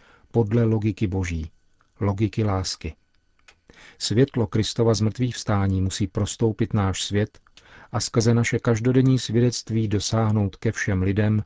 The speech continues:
jako poselství pravdy a života. Drazí přátelé, ano, Kristus v pravdě vstal z mrtvých. Nemůžeme si nechávat jenom pro sebe život a radost, které nám daroval svými Velikonocemi,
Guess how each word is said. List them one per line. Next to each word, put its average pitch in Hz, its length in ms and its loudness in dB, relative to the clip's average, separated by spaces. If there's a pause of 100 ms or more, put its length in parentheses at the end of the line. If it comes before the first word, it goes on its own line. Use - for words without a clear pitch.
(360)
jako 107 260 0
poselství 117 800 -2
pravdy 104 440 -2
a 113 80 -2
života. 90 480 -4 (1700)
Drazí 101 300 -2
přátelé, 92 640 0 (800)
ano, 107 280 2 (220)
Kristus 117 600 0
v - 140 -20
pravdě 113 360 2
vstal 117 300 0
z 98 60 -2
mrtvých. 92 520 -4 (720)
Nemůžeme 110 440 4
si 107 140 0
nechávat 101 520 0
jenom 107 240 2
pro 107 200 0
sebe 87 360 -2
život 87 420 -2
a 98 120 -2
radost, 98 400 -2
které 104 340 0
nám 101 260 2
daroval 104 400 2
svými 101 400 0
Velikonocemi, 90 800 -2